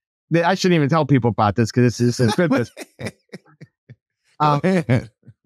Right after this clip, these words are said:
Speaker 1: that, that you can have the lawsuit papers written up for someone that
Speaker 2: Mm-hmm.
Speaker 1: called you if you're not on a do not call list right from Chat B-,
Speaker 2: Mm-hmm.
Speaker 1: Chat G P T. It will, like, write up the whole thing for you and avoid the lawyer.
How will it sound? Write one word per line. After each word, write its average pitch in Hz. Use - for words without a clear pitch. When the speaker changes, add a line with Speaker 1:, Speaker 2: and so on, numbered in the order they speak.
Speaker 1:
that, 160
that 170
you 233
can 240
have 202
the 170
lawsuit 185
papers 165
written 196
up 165
for 202
someone 196
that 175
Speaker 2:
Mm-hmm. 165
Speaker 1:
called 196
you 160
if -
you're 175
not 170
on 156
a 143
do 139
not 156
call 165
list 156
right 156
from 143
Chat 143
B-, 135
Speaker 2:
Mm-hmm. 82
Speaker 1:
Chat 135
G 127
P 120
T. 123
It 110
will, 131
like, 139
write 202
up 196
the 165
whole 170
thing 175
for 156
you -
and 135
avoid 139
the 131
lawyer. 123